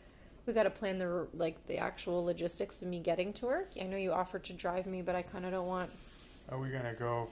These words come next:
Speaker 2: for
Speaker 1: <gasps> We could go to
Speaker 2: coffee? Yeah,
Speaker 1: Pony.
Speaker 2: Pony?
Speaker 1: That'd
Speaker 2: Little
Speaker 1: be
Speaker 2: Pony thing
Speaker 1: nice.
Speaker 2: family, like we used to do when you would drop me off on my way to work.
Speaker 1: Yeah, and then we can bring a bottle of champagne and we can do champresso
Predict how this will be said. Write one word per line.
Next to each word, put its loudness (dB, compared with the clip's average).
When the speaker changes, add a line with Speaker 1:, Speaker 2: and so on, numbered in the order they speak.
Speaker 2:
for 0
Speaker 1:
<gasps> -10
We -6
could -8
go 2
to 2
Speaker 2:
coffee? 4
Yeah, 2
Speaker 1:
Pony. 2
Speaker 2:
Pony? 0
Speaker 1:
That'd 0
Speaker 2:
Little 0
Speaker 1:
be -4
Speaker 2:
Pony 0
thing 0
Speaker 1:
nice. -2
Speaker 2:
family, -2
like -2
we -6
used -4
to -6
do -4
when -4
you -4
would -8
drop -2
me -4
off -4
on -2
my -2
way -4
to -4
work. -4
Speaker 1:
Yeah, 8
and 6
then 2
we 4
can -4
bring -2
a -4
bottle 4
of 2
champagne 0
and 2
we 0
can -2
do 2
champresso 0